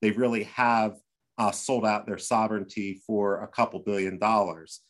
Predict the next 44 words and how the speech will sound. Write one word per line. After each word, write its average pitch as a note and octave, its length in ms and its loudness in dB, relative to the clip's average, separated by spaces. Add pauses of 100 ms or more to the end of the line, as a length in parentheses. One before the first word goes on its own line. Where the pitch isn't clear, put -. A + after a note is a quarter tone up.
(300)
Um, G#2+ 300 2
and A2 200 2
therefore, A#2 440 -2
when G2 260 -6
India G#2+ 360 0
looks A2+ 320 -4
at G2 120 -10
this, F#2 240 -8
they G#2+ 140 -2
tend G#2 280 -6
to G#2+ 100 -12
look G#2 260 -6
at G2+ 80 -8 (120)
things G2 440 -4 (160)
with G#2+ 180 -2
a G#2+ 40 -2
much G#2 280 -2
broader G2 340 0
picture A#2 420 -4
and F#2+ 120 -4
recognize F#2+ 680 -2 (340)
that G#2 360 0 (100)
if A2+ 280 -4 (380)
the - 80 -16
Taliban A#2+ 680 2
are G#2+ 140 -2
a G#2 140 -8
proxy G#2+ 560 -2
of G#2 340 -2
the G#2 60 -10
I G#2 200 -4
S F#2 140 -6
I, G#2 420 0
and G#2 100 -12
if - 120 -14
the - 140 -20
I A2 180 0
S - 160 -6
I A#2 260 2
is G2+ 220 -10
a G2+ 40 -12
vassal F#2+ 400 -4
of - 120 -18
China, G#2+ 520 -4